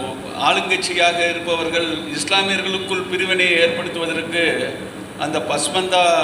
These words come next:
இஸ்லாமியர்களை திரட்டுகிற வேலையை தனியா செஞ்சாங்க என்பது. ஆனா தேர்தல் நேரத்தில்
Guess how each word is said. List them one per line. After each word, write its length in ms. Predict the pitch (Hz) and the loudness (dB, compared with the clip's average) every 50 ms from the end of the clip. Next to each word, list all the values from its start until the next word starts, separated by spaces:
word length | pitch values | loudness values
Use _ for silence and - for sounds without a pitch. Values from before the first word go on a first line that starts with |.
| 151 151 151 | 2 0 -2
இஸ்லாமியர்களை 680 | 151 151 - 170 170 165 160 156 151 151 156 165 165 160 156 160 | -2 -4 -2 0 0 0 0 -2 -2 0 2 2 2 0 0 -2
திரட்டுகிற 480 | 151 156 165 165 165 170 165 160 156 | -2 0 0 0 0 0 0 2 2
வேலையை 340 | 151 151 151 151 151 147 143 | 2 2 2 2 2 0 0
தனியா 280 | 151 147 143 156 151 147 | 0 -2 0 0 0 -2
செஞ்சாங்க 480 | - 147 135 131 127 131 120 113 - - - - - - - - - - - - - - - - - - - | -2 -2 -6 -4 -2 -2 -2 -2 -4 -6 -8 -10 -12 -12 -12 -14 -14 -14 -14 -14 -14 -14 -14 -14 -14 -10 -4
என்பது. 380 | 123 135 139 127 127 120 120 - - - - - - - - - - - - - - - - - | -4 -2 -2 0 -2 -2 -2 -2 -6 -10 -10 -12 -12 -12 -14 -14 -14 -14 -14 -14 -10 -10 -8 -4
ஆனா 180 | 151 160 160 | -2 0 0
தேர்தல் 500 | 156 151 156 165 175 180 185 190 185 175 | 0 0 2 2 2 2 2 0 -2 0
நேரத்தில் 600 | 170 170 170 170 170 170 170 175 170 170 165 165 | 0 0 0 0 -2 -2 -2 0 0 0 -2 -4